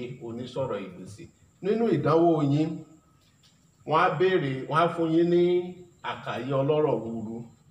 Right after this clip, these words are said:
wọ́n á sì fún yín ní àkàyé onísọ̀rọ̀ ìgbèsì. In your exam, you will have the two, and that's why it's important we learn it and we know what to do. Now, ẹ jẹ́ ká wo kí ni àwọn ìgbésẹ̀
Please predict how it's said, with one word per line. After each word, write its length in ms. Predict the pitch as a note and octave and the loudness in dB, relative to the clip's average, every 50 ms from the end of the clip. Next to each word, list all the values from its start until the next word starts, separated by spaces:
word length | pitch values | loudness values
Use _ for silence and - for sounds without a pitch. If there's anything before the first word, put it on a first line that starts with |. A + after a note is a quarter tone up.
| _ _ - - _ - | _ _ -20 -20 _ -8
wọ́n 120 | C3+ C3+ D#3 | -4 -2 -2
á 60 | D3 | -2
sì 140 | - D#3+ C#3 | -2 -4 -8
fún 240 | - - C3+ B2+ | -8 -8 -8 -8
yín 200 | C3 C3 C3+ C3 C3 | -6 -6 -6 -4 -4
ní 120 | C#3 C#3+ C#3+ C#3+ D3 - - - | -2 -2 -4 -4 -6 -8 -12 -14
àkàyé 440 | A#2 A#2 - - B2 A2+ A2+ A#2+ A#2+ | -14 -14 -12 -12 -12 -10 -10 -10 -10
onísọ̀rọ̀ 600 | A#2 A#2+ C3 C#3 C3+ - C#3 C3 C3 A2+ A2 G#2+ G2+ G2 | -8 -8 -8 -8 -8 -4 -4 -2 -2 -2 -4 -6 -8 -10
ìgbèsì. 380 | G2+ G2 G2 - - - G#2+ A2 A#2+ | -12 -14 -14 -16 -16 -16 -18 -14 -8
In 140 | C3 C#3+ C#3 | -6 -4 -2
your 120 | C#3+ D#3 C#3+ | 0 0 0
exam, 460 | C#3 C3+ C#3 - D3+ D#3+ D#3+ C#3 A2+ G#2 - - - - - _ _ _ _ - | -2 -4 -4 -2 0 2 2 2 0 -2 -6 -14 -18 -20 -20 _ _ _ _ -10
you 120 | C3+ B2+ | -8 -4
will 160 | C3 B2 A#2+ | -2 -2 -2
have 260 | B2+ C#3 D3+ D3+ C3+ B2 | 0 0 0 0 0 -4
the 120 | A#2 A2 | -6 -8
two, 300 | G#2+ - - - C#3 - - - - - - - - _ _ - - _ _ | -10 -12 -10 -10 -10 -10 -10 -12 -16 -20 -20 -20 -20 _ _ -20 -20 _ _
and 120 | G#2 G#2 A2+ | -10 -4 -2
that's 220 | C#3 C#3+ C3+ C3+ | 0 0 0 0
why 100 | C#3 C3+ | 0 0
it's 160 | A#2+ G#2 A2+ | 0 -2 -6
important 640 | A2 G2 - - A#2+ - - A#2+ A#2 A#2 A#2 A#2 - - - - - _ _ _ _ _ - | -10 -10 -8 -6 -6 -6 -4 -4 -4 -4 -6 -8 -12 -16 -20 -20 -20 _ _ _ _ _ -16
we 120 | A2 G#2+ | -14 -10
learn 300 | G#2+ A2+ - - B2 A#2 | -4 -4 -2 -2 -2 -4
it 280 | A2 A2 A2 A2 A2 - - - _ - | -8 -10 -12 -14 -14 -18 -20 -20 _ -20
and 220 | A2+ A2 A#2 A#2 | -20 -18 -16 -16
we 80 | A#2 G2+ | -14 -14
know 440 | G#2 B2 B2 A#2+ B2 B2+ B2 B2 - _ - | -12 -8 -8 -6 -6 -6 -8 -12 -16 _ -14
what 240 | A2+ A2 A2+ A2 A2 | -14 -12 -12 -12 -14
to 120 | - - - - - | -18 -20 -20 -20 -20
do. 120 | - - - - _ _ _ _ _ _ _ _ _ _ _ _ _ _ _ | -20 -20 -20 -20 _ _ _ _ _ _ _ _ _ _ _ _ _ _ _
Now, 300 | - E3+ C3+ - - - - - - - _ _ _ _ _ _ _ _ _ _ _ _ _ _ _ _ _ _ _ _ _ _ _ _ - - - - _ _ - | -2 -2 -2 -2 -4 -10 -16 -20 -20 -20 _ _ _ _ _ _ _ _ _ _ _ _ _ _ _ _ _ _ _ _ _ _ _ _ -20 -20 -20 -20 _ _ -6
ẹ 80 | D#3+ E3+ F3 | -4 -2 0
jẹ́ 200 | G3+ G3+ G3+ G3 | 0 0 0 0
ká 160 | F#3+ F#3 F3+ | 0 0 2
wo 440 | D#3+ D#3 D#3+ D#3+ D#3 D#3 D#3 D3 - | 0 0 -2 -2 -2 -4 -4 -6 -8
kí 200 | - - F3+ F#3 | -6 -2 0 0
ni 100 | F3 D#3+ | 2 2
àwọn 420 | D3 C3+ C3+ D3 C#3+ B2+ B2 A2+ | 2 0 0 0 -2 -2 -2 -6
ìgbésẹ̀ 680 | A#2 B2 C#3+ C#3+ - - - F#3 E3 C#3+ B2 A#2 - | -6 -4 -4 -4 -6 -6 -2 0 0 0 0 -4 -10